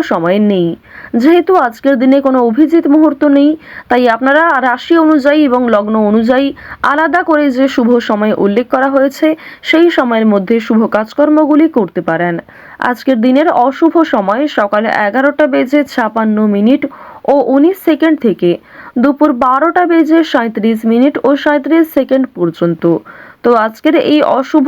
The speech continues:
সময়ে আপনারা প্রত্যেকেই সাবধান থাকবেন। এই সময়ে কোনো শুভ কাজকর্ম শুরু করতে যাবেন না। চলুন এবার মূল আলোচনায় যাওয়া যাক। জয় শ্রীকৃষ্ণ, রাধে রাধে,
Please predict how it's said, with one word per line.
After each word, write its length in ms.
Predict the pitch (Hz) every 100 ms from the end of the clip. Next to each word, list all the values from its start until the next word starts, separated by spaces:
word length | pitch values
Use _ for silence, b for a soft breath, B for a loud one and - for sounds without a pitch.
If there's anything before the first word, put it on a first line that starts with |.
| 311
সময়ে 440 | 294 254 262 190 185 B B B
আপনারা 360 | 233 233 220 226
প্রত্যেকেই 640 | 226 269 269 311 311 311
সাবধান 440 | 294 262 202 285 294
থাকবেন। 400 | 285 269 262 285 285 b b b
এই 160 | 254 247
সময়ে 400 | - 262 294 226
কোনো 200 | 240 247 262
শুভ 240 | - 302 330 349
কাজকর্ম 540 | 330 302 - 302 294 311
শুরু 260 | - 247 226
করতে 280 | 220 220 233
যাবেন 320 | 202 160 170
না। 180 | 170 175 156 B B B
চলুন 280 | - 302 320 330
এবার 280 | 262 240 254
মূল 320 | 254 277 311 302
আলোচনায় 520 | 247 240 233 262 285
যাওয়া 280 | 214 185 180
যাক। 340 | 175 190 185 - - B B B 240
জয় 300 | 254 277 320
শ্রীকৃষ্ণ, 580 | 330 349 339 330 320 320 330
রাধে 360 | 302 269 269 294
রাধে, 400 | 190 165 208 254